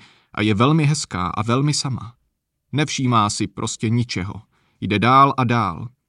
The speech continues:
A jen když už je velmi unaven, zastavuje se v jakémsi nočním automatu na černou kávu, kde sedí mezi šoféry, pijícími teplé pivo a hrajícími karty. Pozorně sleduje jejich hru.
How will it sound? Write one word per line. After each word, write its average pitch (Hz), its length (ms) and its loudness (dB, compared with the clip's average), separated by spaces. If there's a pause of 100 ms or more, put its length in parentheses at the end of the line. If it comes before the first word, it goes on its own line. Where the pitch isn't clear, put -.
(200)
A 104 80 0
jen 127 280 4
když 120 280 0
už 120 180 -4
je 123 80 0
velmi 131 340 0
unaven, 117 460 0 (240)
zastavuje 131 680 -2
se 123 180 -6
v 123 40 -4
jakémsi 123 500 -2
nočním 123 460 -2
automatu 131 580 -4
na 117 140 -4
černou 127 400 -4
kávu, 117 460 -6 (220)
kde 90 180 -6
sedí 113 400 -2
mezi 107 260 -4
šoféry, 120 540 -2 (280)
pijícími 131 680 -2
teplé 131 440 -8
pivo 110 340 -8 (180)
a - 80 -2
hrajícími 139 680 -2
karty. - 500 -10 (760)
Pozorně 120 500 2
sleduje 127 460 0
jejich 123 380 -2
hru. 120 280 0